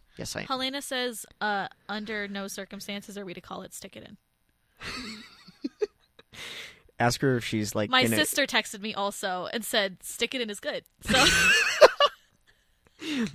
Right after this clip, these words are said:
Speaker 1: Next debate at family dinner, question mark?
Speaker 2: <laughs> I guarantee you they're sitting at dinner right now. They do that. They, uh, they sit at dinner and, on Saturdays and listen to me. They
Speaker 1: That's
Speaker 2: listen to
Speaker 1: my
Speaker 2: this
Speaker 1: favorite
Speaker 2: show.
Speaker 1: thing in the world is
Speaker 2: Oh,
Speaker 1: that
Speaker 2: Helena
Speaker 1: now the Couch family is listening to me.
Speaker 2: Yeah, Helena also says hi.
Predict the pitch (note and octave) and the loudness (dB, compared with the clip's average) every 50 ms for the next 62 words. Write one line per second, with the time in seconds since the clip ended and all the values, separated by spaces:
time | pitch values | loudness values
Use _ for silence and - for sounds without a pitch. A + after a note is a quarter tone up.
0 | - - C#3 C3 B2+ - - - G2 A2+ A2+ A#2+ - - A#2+ A2+ A#2 A2 - G#2+ | -4 0 2 2 2 2 0 0 0 2 2 2 0 0 0 0 0 -2 -2 -2
1 | A2 C#3+ G#3 - - F3+ F3 - F#3+ G3+ G#3 G#3+ - G#4 G#4 A4+ - - - - | -4 -4 -4 -2 -2 -2 -2 -2 -2 -2 -2 -4 -2 -2 -2 -2 -2 -2 -6 -16
2 | - - _ _ A#4+ _ _ _ _ _ _ - C#4 - - - G4+ - - C#4+ | -20 -20 _ _ -20 _ _ _ _ _ _ -14 -14 -12 -12 -12 -12 -8 -6 -4
3 | C#4+ D#4+ E4 D#4 D4 - - C4 C4+ C4 A#3 G3+ F#3+ - - A3 G#3 G#3+ F#3+ F#3+ | -2 -2 -4 -6 -8 -10 -8 -6 -4 -4 -4 -6 -8 -8 -8 -8 -8 -6 -6 -6
4 | F3+ F3+ - G3+ G#3 F3+ E3 E3 E3+ D#3 D#3+ - - - C3+ G#2+ - - - - | -8 -8 -8 -10 -10 -10 -10 -12 -12 -14 -14 -14 -14 -14 -14 -14 -14 -16 -20 -20
5 | - - - - - C#4 C#4+ A3 B3+ C#4+ D4+ - F#3+ E3+ C#3 - - - - A4 | -20 -20 -8 -2 2 2 2 2 2 2 2 2 2 2 0 -2 -6 -12 -20 -20
6 | - _ _ - A3+ A3+ A#3 A3 A3 A3 G3 F#3+ - - - - - C4+ C4 G#3+ | -20 _ _ -6 -4 -2 0 0 0 0 0 -2 -2 -4 -8 -10 -8 -6 -6 -6
7 | - - B3+ A3+ A#3+ A3 G3+ A3 G3+ F#3 E3+ E3+ - - F#3+ F3+ - - G3 G3+ | -4 -4 -4 -4 -4 -4 -4 -6 -6 -6 -6 -6 -6 -8 -10 -10 -8 -8 -8 -8
8 | F#3+ - G#3 F#3 F3+ F#3 F3+ F#3 F3 E3+ - - F#3+ F#3+ F3 E3+ G3 - - F3+ | -6 -6 -6 -6 -6 -6 -8 -10 -10 -12 -12 -12 -12 -10 -10 -10 -12 -12 -12 -12
9 | F3 - G3 D3+ - - - - _ _ _ _ _ _ _ - G3 - A#2+ B2 | -12 -14 -14 -12 -12 -14 -14 -14 _ _ _ _ _ _ _ -8 -2 2 2 2
10 | C3+ - - A#3 A#3 F#3+ F3 B2 A#2 G#2+ A2 G#2+ - A2+ A2+ G#2+ G#2 G#2 G#2+ - | 2 4 4 4 4 4 4 4 4 4 2 2 0 0 0 0 0 -2 0 -2
11 | A1 G#1 G1+ - - - - G#2 A2 - G#2 - - - - A2+ A#3 B3+ - - | -2 -2 -4 -6 -8 -6 -6 -4 -4 -2 -4 -4 0 2 2 4 4 4 4 4
12 | A2+ A#2 A#2+ A#2+ A2+ A#2+ - A#2+ A2 A2 - - A2+ G#2+ G#2+ A2 A2 G2+ - A2 | 6 6 4 4 2 0 -2 0 -2 0 0 -2 -2 -2 -2 -4 -6 -6 -8 -8
13 | - - G#2+ G#2+ A2+ - A2 G#2 G#2 - - - - - - _ - G3 D#3 - | -8 -8 -8 -8 -6 -6 -8 -8 -8 -8 -12 -14 -16 -18 -20 _ -16 -14 -14 -14
14 | - - - A#3+ A#3 A#3 A3 G3 F#3 F3+ - F3+ - - - - - - - - | -10 -8 -4 -4 -2 -2 -2 -4 -4 -6 -8 -12 -14 -14 -16 -16 -14 -14 -14 -14
15 | F#3+ | -14